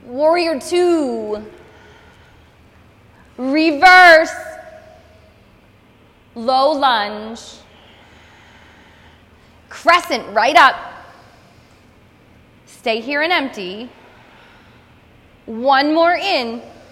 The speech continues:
Hands to the ground. High push-up, right leg floats. Low push-up. Upward. Down dog.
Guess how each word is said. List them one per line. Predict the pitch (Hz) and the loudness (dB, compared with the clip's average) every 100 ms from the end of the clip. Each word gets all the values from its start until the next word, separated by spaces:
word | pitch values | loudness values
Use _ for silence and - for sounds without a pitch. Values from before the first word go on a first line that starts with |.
| - - _ _ _ _ _ _ _ _ - | -20 -20 _ _ _ _ _ _ _ _ -20
Hands | - 233 226 240 | -10 -6 -6 -8
to | - | -8
the | 262 | -4
ground. | 302 311 220 208 226 - - - - - - - - - - - - - _ _ _ - _ - | -2 0 0 -2 -6 -14 -20 -20 -20 -20 -20 -20 -20 -20 -20 -20 -20 -20 _ _ _ -20 _ -10
High | 202 226 262 | -4 -2 -2
push-up, | 359 359 285 220 | -6 -6 -6 -2
right | 208 196 | -2 -2
leg | 262 269 | -4 -4
floats. | 339 294 294 - - - - - - - - - - _ - - _ _ - _ _ - | 0 0 -2 -12 -20 -20 -20 -20 -20 -20 -20 -20 -20 _ -20 -20 _ _ -20 _ _ -14
Low | 240 247 240 | -4 0 0
push-up. | 226 - - - 214 202 196 - - - - - - - _ _ _ _ _ _ _ _ - - _ 294 | 0 -6 -4 0 2 2 0 -4 -16 -20 -20 -20 -20 -20 _ _ _ _ _ _ _ _ -20 -20 _ 4
Upward. | 311 359 277 311 285 247 240 233 - - - - _ _ _ _ _ _ _ _ _ _ - 240 226 | 6 4 0 -2 0 0 -2 -6 -12 -20 -20 -20 _ _ _ _ _ _ _ _ _ _ -18 -18 -4
Down | 311 311 370 403 427 415 | 2 6 8 6 4 2
dog. | 302 208 202 214 | 2 2 2 -2